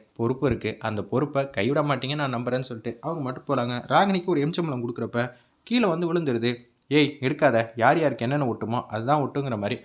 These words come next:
அந்த இடத்துல வந்து அதிரடியா வந்து பேசுனாங்க நம்ம சாமியாரு. "சரி, நான் போயிட்டு வரேன்னு" சொல்லிட்டு போறாங்க. ஜெயா கிட்ட வந்து என்ன முடிவு எடுக்கலாம்? எங்களுக்கு வேற வயசாகிட்டே போகுதுங்கிற மாதிரி சுபாவும் ஹேமாவும் பேசுறாங்க. "வாரிசு வந்து இங்க இருந்தா வராதுண்ணா, நம்ம ஒரு ஆறு மாசம் அங்க இருக்கலாமே அத்தை.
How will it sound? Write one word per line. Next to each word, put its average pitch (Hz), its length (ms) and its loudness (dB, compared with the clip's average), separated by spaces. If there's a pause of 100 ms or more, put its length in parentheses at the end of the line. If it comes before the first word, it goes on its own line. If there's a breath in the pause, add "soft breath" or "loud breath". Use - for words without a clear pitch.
(200 soft breath)
அந்த 214 120 -2
இடத்துல 214 220 -2
வந்து 170 200 -4
அதிரடியா 160 380 -4
வந்து 143 180 -2
பேசுனாங்க 120 420 -4 (400)
நம்ம 101 240 -4 (960)
சாமியாரு. 175 500 4 (260)
"சரி, 165 260 -2
நான் 131 160 0
போயிட்டு 151 220 0
வரேன்னு" 139 180 -2
சொல்லிட்டு 123 220 -4
போறாங்க. 113 260 0 (160)
ஜெயா 131 220 2
கிட்ட 175 180 -2
வந்து 139 180 -4
என்ன 139 180 -4
முடிவு 151 200 -2
எடுக்கலாம்? 120 360 0 (360 loud breath)
எங்களுக்கு 120 320 -2
வேற 143 120 4
வயசாகிட்டே 139 460 -2
போகுதுங்கிற 131 420 -2
மாதிரி 113 220 -4
சுபாவும் 135 380 -2
ஹேமாவும் 127 400 -6
பேசுறாங்க. 113 400 -4 (100)
"வாரிசு 131 340 -2
வந்து 131 160 -6
இங்க 117 160 -6
இருந்தா 113 280 -2
வராதுண்ணா, 113 420 0 (320 loud breath)
நம்ம 156 180 0
ஒரு 165 120 6
ஆறு 160 160 6
மாசம் 170 280 -2
அங்க 139 120 -4
இருக்கலாமே 143 340 0
அத்தை. 110 220 0